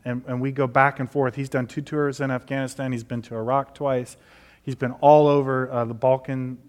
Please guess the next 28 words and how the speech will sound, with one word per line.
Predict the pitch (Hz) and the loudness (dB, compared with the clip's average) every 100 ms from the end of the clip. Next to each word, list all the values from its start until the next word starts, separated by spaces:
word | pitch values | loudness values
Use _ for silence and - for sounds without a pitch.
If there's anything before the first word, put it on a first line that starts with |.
| _ | _
what | 120 123 | -12 -6
we | 120 | -6
call | 127 113 | -4 -4
the | |
Balkan | 104 120 120 117 | -2 -2 -2 -10
states. | - 127 127 131 - _ _ _ _ _ _ _ | -8 -8 -8 -10 -18 _ _ _ _ _ _ _
Um, | 131 120 117 - _ _ _ _ - | -4 -4 -4 -12 _ _ _ _ 2
and | 151 | 8
I've, | 180 202 170 - | 8 8 4 2
I've | 165 185 180 | 6 6 4
come | 196 180 | -2 0
to | - | -2
this | 127 143 139 - | -2 -2 -2 -6
passion | - 143 135 127 - 123 | -4 -2 -2 -4 -8 -8
and | 123 113 104 | -6 -8 -8
conviction. | 110 104 117 - - 123 139 _ _ _ _ _ _ _ _ - | -12 -10 -10 -12 -18 -20 -20 _ _ _ _ _ _ _ _ -18
We | 160 156 202 | -4 2 2
have | 190 190 165 151 - | 4 6 6 4 -2
less | 135 147 175 - | 2 6 6 4
than | - 151 | 0 -2
four | 135 - - 180 208 | -2 -6 2 6 6
million | 196 185 185 175 156 | 6 4 2 0 0
Muslims | 143 143 139 131 120 113 123 | 4 4 4 0 -6 -6 -4
living | 127 123 120 | -2 -2 -4
in | 117 | -4
the | 110 | -4
United | 110 110 104 | -6 -6 -8
States. | - - 98 87 _ - _ | -12 -16 -16 -18 _ -20 _